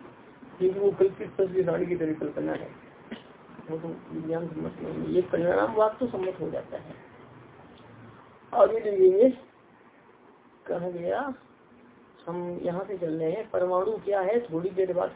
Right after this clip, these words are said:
खुद उत्तर देंगे, है ना, भाष्यकार, भाष्यकार। कि भूतों का एक कण परमाणु है, ये आगे बताएंगे।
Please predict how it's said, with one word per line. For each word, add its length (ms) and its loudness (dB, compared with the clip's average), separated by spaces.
खुद 120 -2
उत्तर 280 -6
देंगे, 540 -10
है 80 -4
ना, 80 -2
भाष्यकार, 460 -10
भाष्यकार। 600 -12
कि 60 -2
भूतों 380 0
का 140 4
एक 260 4
कण 160 2
परमाणु 460 2
है, 180 0
ये 140 -6
आगे 240 -4
बताएंगे। 580 -6